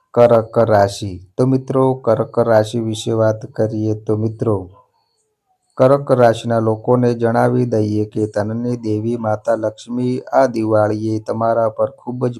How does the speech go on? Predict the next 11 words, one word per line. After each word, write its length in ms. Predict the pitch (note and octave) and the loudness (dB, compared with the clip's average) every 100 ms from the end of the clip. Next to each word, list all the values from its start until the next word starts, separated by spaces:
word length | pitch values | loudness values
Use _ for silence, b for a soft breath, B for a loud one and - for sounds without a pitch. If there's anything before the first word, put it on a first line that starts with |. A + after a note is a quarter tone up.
| - | -2
પ્રસન્ન 440 | G#2 G2+ A2 A2 | -2 -2 -8 -8
છે. 380 | G#2+ A#2+ G#2 - _ _ _ _ _ _ _ _ _ _ _ - | -8 -6 -6 -8 _ _ _ _ _ _ _ _ _ _ _ -6
મિત્રો, 380 | B2 B2 C#3 C#3 | -6 0 2 4
તમારા 420 | C3+ A#2+ A#2+ A#2 | 4 2 4 4
પર 180 | A2 A2 | 2 -2
પોતાની 520 | A2 A2 A2 A2 A2 | -2 -4 0 2 2
અપાર 280 | G#2 - A2 | -2 0 -2
કૃપા 340 | G#2+ - - A2 | -2 -8 -2 -2
દ્રષ્ટિ 480 | A2 A2 G#2+ - | 0 -6 -6 -6
વરસાવવાના 720 | G#2+ G#2+ A2 A#2 A2+ A2+ A2+ A2 | 0 0 0 0 2 2 0 -4
છે 340 | - A2+ | -4 -8